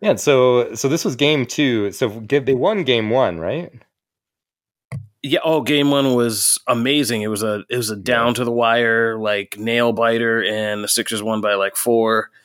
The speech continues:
Speaker 2: Uh, whole N B A playoffs have been great, actually. Um, I don't always check into the N B A in,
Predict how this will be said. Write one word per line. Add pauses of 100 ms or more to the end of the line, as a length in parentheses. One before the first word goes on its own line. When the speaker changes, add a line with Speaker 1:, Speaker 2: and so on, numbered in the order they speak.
(480)
Speaker 2:
Uh,
whole
N
B
A
playoffs
have
been
great,
actually.
Um,
I
don't
always
check
into
the
N
B
A
in,